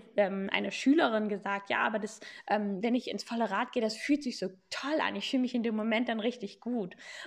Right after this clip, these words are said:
Und dann hat die Dozentin gesagt, Naja, wenn ich ein, zwei Gin Tonic trinke, dann fühle ich mich auch gut in dem Moment,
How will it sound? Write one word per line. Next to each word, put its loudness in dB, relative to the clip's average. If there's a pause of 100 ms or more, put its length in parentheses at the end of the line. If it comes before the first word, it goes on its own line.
Und 0
dann 0
hat 2
die 0
Dozentin 0
gesagt, -2
Naja, 4
wenn 0
ich -6
ein, -2
zwei 0
Gin -4
Tonic 0
trinke, -2
dann -2
fühle 0
ich -8
mich -6
auch -2
gut -6
in -4
dem -4
Moment, -4